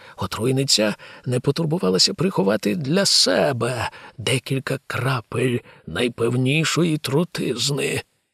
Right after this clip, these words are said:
Пані де Вільфор дико зойкнула, і огидний небачений жах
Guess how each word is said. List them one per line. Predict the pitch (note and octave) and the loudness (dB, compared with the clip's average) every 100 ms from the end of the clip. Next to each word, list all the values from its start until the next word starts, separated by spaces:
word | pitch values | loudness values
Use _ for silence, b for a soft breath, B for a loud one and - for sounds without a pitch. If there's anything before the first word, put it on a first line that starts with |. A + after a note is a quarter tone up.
| _ | _
Пані | - E3 E3 E3+ | -2 -2 -2 -6
де | C#3+ C#3 | 0 0
Вільфор | C#3+ C#3+ A#2+ - - F3+ F3 C#3+ b b b | 2 -2 -4 -8 -4 -2 -2 -4 b b b
дико | - D3+ - C#3+ | -4 -4 0 0
зойкнула, | C3+ F3 F#3 C#3+ - C#3+ D3 C#3 B B B | 2 0 0 -2 0 2 4 2 B B B
і | C3 | 4
огидний | D3 A2 D3 D#3 C#3+ D3+ | 6 6 4 4 4 4
небачений | D3+ B2+ C3 E3 - F#3 D#3+ D3 | 4 2 0 0 0 0 0 2
жах | G#2+ C3+ D3+ - - | 2 2 2 0 -6